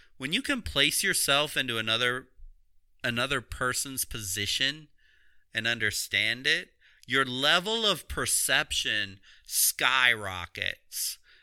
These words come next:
And with this knowledge, you then can move to the final stage of communication.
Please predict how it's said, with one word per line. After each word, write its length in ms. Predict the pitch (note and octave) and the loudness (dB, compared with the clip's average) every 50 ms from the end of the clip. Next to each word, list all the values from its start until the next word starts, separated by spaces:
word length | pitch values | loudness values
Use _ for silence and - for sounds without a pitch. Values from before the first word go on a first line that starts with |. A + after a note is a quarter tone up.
| _ - | _ -4
And 300 | C3+ C3 C3 B2+ A#2+ B2+ | 0 0 0 -2 -4 -4
with 320 | C#3+ F#3 G#3 G#3+ - - - | 0 0 0 0 0 -4 -4
this 320 | F3+ F3+ E3+ - - - | -2 0 0 0 0 -2
knowledge, 1080 | C#3+ C3 C3+ D3 E3+ F3+ F#3 F3+ E3 C3+ A2+ G2+ G2 G2 G2 G2 F#2+ A2 - - - C#3 | -2 0 2 4 4 4 2 0 -2 -2 0 0 0 0 0 -2 -4 -6 -8 -8 -8 -6
you 280 | C3+ C3+ C#3+ C#3+ C3 | -6 -6 -4 -4 -6
then 720 | B2 A2 G#2+ G2+ G#2+ C#3+ D#3 F3 F#3+ G3 G3 F#3+ F3+ F3 D#3+ | -8 -10 -8 -2 2 2 4 4 4 2 0 -2 -6 -10 -6
can 280 | - - C#3 B2 B2 | -4 -2 -2 -2 -4
move 680 | A#2+ A#2 A#2 A2 G#2 G2+ G2+ G2 G2 G2+ G#2 A2 - - _ - - - - _ _ - | -8 -10 -10 -8 -8 -8 -8 -8 -10 -10 -12 -14 -16 -18 _ -20 -20 -20 -20 _ _ -8
to 140 | - - B2 | -6 -4 -4
the 140 | A2 A#2+ A#2 | -2 -4 -4
final 800 | - - - - - C#3 C3 C3+ C#3 C#3+ C#3+ C#3+ C3+ C3 B2+ A#2+ | -4 -6 -8 -4 -2 2 2 2 2 2 0 -4 -6 -8 -8 -6
stage 760 | - - - - - A#2+ A2 A2 A2 G#2 G2+ G#2 G#2 G#2 - | -4 -4 -4 -2 0 0 0 0 0 -2 -4 -6 -8 -8 -8
of 180 | G#2 G2 - | -10 -10 -10
communication. 1160 | - - A2 G2+ G2 F#2 F2+ F2+ F2+ F2 - F#2 F2 E2 E2+ F2 - - - F2 - - - | -12 -12 -10 -8 -8 -8 -6 -8 -8 -6 -2 -2 -2 -2 -2 -4 -8 -8 -10 -12 -18 -18 -20